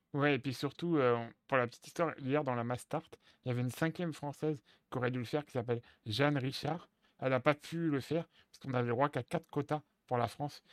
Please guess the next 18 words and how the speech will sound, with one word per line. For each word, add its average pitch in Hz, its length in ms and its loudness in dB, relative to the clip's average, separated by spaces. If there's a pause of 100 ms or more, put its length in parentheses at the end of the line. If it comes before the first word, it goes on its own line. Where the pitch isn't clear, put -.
(120)
Mais 127 100 -4
normalement, 123 340 2
elle 131 80 4
aurait 113 120 0
dû 143 120 -4
se 160 80 -12
qualifier, 143 500 -4 (240)
et 123 60 -2
elle 123 120 2
n'a 120 140 0 (160)
que 202 240 2 (200)
vingt 135 360 -2
et 151 80 2
un 127 200 0
ans, 156 140 -2 (380)
sachant 123 240 -8
qu'au 127 100 -2
biathlon, 117 460 -2